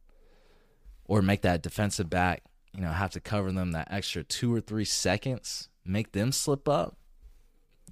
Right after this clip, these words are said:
or even just go through your progressions, good things can happen. So, like I was, uh,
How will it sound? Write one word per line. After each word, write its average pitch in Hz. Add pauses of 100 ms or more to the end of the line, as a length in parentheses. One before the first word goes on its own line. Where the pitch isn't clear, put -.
(400)
or 139
even 185
just -
go 110
through 190
your 180
progressions, -
good 156
things 139
can 87
happen. 82 (1500)
So, 85 (1300)
like 90
I 87
was, - (100)
uh, 82